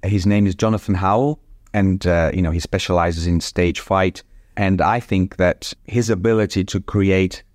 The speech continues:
absolute carnage and chaos in the Rumble, with children running around, women and men with swords that are a meter and a half long, swinging sticks, and make it safe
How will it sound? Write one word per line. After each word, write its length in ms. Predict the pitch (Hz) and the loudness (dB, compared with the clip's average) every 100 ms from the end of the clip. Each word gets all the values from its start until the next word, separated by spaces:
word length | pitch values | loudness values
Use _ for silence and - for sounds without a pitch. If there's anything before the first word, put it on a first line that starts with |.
| - | -10
absolute 500 | 127 - - 107 104 - - | -6 -6 -4 0 -2 -4 -8
carnage 420 | 110 113 104 92 | -2 0 0 0
and 220 | 92 87 - | -2 -4 -4
chaos 680 | 131 120 85 62 - - - _ _ _ - | 0 0 0 -4 -14 -20 -20 _ _ _ -4
in 140 | 101 | 0
the 100 | 98 | 0
Rumble, 580 | 92 107 104 78 71 90 _ _ _ _ - | 2 2 2 0 -2 -4 _ _ _ _ -4
with 260 | 95 - | -4 -2
children 500 | - 123 123 107 101 | -2 0 0 0 0
running 320 | 101 107 98 | 2 2 2
around, 460 | 92 90 92 90 87 | 2 2 2 0 0
women 580 | 92 113 104 95 92 92 | 0 0 2 2 2 2
and 460 | 90 92 95 90 | 2 0 0 -2
men 480 | 87 98 110 113 101 | -2 0 2 2 2
with 120 | 98 | 0
swords 540 | - - 101 98 98 - | -2 -4 0 2 0 0
that 140 | 92 | -2
are 320 | 95 90 90 - | 0 2 2 0
a 80 | |
meter 340 | 98 95 101 98 | 0 0 0 0
and 120 | 90 | -2
a 20 | |
half 320 | 90 95 92 | 0 -2 -4
long, 460 | 98 98 95 90 90 - _ - _ - _ | -2 0 2 0 -2 -6 _ -20 _ -20 _
swinging 540 | - - 110 110 98 92 | -12 -4 0 2 2 0
sticks, 640 | - - 110 - - - _ _ _ _ _ _ _ - | -4 -2 -2 -2 -10 -14 _ _ _ _ _ _ _ -2
and 260 | 120 123 | 2 4
make 260 | 117 113 - | 4 2 0
it 120 | 104 | -4
safe 340 | - 110 131 | 0 0 0